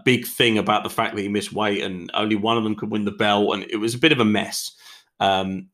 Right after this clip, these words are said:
he gets T K O'd by Figueiredo. He then gets a rematch because obviously there was the, uh, controversy around the, the missed weight and stuff.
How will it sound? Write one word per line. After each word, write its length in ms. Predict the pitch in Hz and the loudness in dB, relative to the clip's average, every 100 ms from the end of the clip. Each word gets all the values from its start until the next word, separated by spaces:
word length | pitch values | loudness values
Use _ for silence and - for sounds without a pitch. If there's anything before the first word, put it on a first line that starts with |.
| _ - | _ -10
he 200 | 127 185 | 0 2
gets 240 | 180 131 | 2 -2
T 220 | - 147 | 0 2
K 120 | 123 120 | 4 4
O'd 380 | 123 117 104 | 6 4 2
by 140 | - 95 | 0 -2
Figueiredo. 720 | - 98 92 92 90 110 123 _ _ _ _ _ _ | -2 -2 -2 -4 -4 -6 -6 _ _ _ _ _ _
He 120 | - 127 | 0 2
then 280 | 143 147 127 | 4 4 4
gets 420 | 135 127 - - - | 2 0 -4 -6 0
a 300 | 117 117 113 | 2 2 2
rematch 720 | 139 226 113 131 - - - _ _ | 4 4 2 0 -4 -10 -10 _ _
because 440 | - 120 127 113 117 | -8 -2 0 0 -2
obviously 340 | 117 113 - | -4 -2 -2
there 140 | 107 104 | -2 -2
was 160 | 104 | -2
the, 260 | 110 107 - - | -2 -2 -4 -8
uh, 260 | 98 98 95 | -6 -6 -8
controversy 640 | - 104 - 101 104 107 | -8 -8 -6 -4 -4 -4
around 300 | 101 98 101 | -6 -4 -6
the, 220 | 98 95 - | -6 -8 -8
the 60 | 101 | -4
missed 300 | 104 - - | -4 -2 -2
weight 200 | 104 82 | -2 -2
and 100 | 90 | -8
stuff. 380 | - 104 - | -2 -2 -2